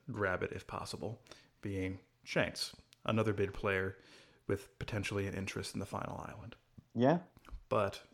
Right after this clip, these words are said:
Speaker 1: then I got to thinking, okay, he probably wouldn't have wanted slash been able to get it until after Whitebeard died, right?
Speaker 2: Mm-hmm, mm-hmm.
Speaker 1: And he probably wouldn't have been able to do it, at least as easily, after Big Mom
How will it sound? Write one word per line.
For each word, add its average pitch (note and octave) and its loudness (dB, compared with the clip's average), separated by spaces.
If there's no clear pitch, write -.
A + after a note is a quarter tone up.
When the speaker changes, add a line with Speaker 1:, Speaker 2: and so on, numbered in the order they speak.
Speaker 1:
then A2 4
I G2+ 4
got G2 0
to F#2+ -6
thinking, F#2+ 0
okay, F#2 -2
he A2+ -4
probably B2+ 4
wouldn't A2+ 4
have G#2 4
wanted G#2 2
slash G#2 0
been F#2+ -6
able G#2+ 0
to F2+ -4
get A2 2
it F2 2
until G2+ -2
after F#2+ -2
Whitebeard G2 0
died, D2 -2
right? F#2+ -2
Speaker 2:
Mm-hmm, E2+ 4
mm-hmm. D#2+ 2
Speaker 1:
And G2 0
he F#2+ 0
probably A#2+ 2
wouldn't G#2+ 2
have G#2 2
been G#2 2
able G2 0
to F2+ 0
do A2+ 4
it, G2+ 2
at G2+ 0
least G2+ -2
as G2 -2
easily, G#2 0
after A2 2
Big G2 4
Mom F#2 -2